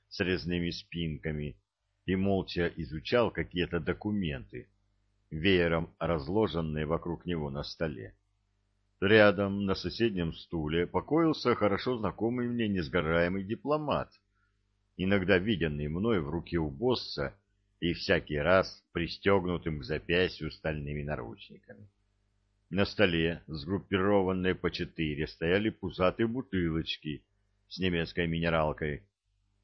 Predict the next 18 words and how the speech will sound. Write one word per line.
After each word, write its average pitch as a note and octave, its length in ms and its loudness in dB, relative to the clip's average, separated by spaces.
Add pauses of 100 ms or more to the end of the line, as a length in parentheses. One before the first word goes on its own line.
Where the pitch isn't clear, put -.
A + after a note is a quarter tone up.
(200)
Небольшие F#2 480 2
пластмассовые D2+ 720 -4
стаканчики, B2 1000 -2 (440)
перед G2 280 2
каждым G2+ 460 6
из - 80 -6
стульев G#2 380 -2
лежали F#2 420 2
чистый F2 400 -6
лист D#2 280 -4
бумаги, G2+ 720 0
авторучка F#2+ 720 -4
и G#2+ 140 2
хрустальная E2 760 -2
пепельница. A#1+ 720 -12 (920)
Сомнений B2+ 600 2
не G2 200 4
было. F#2 340 -4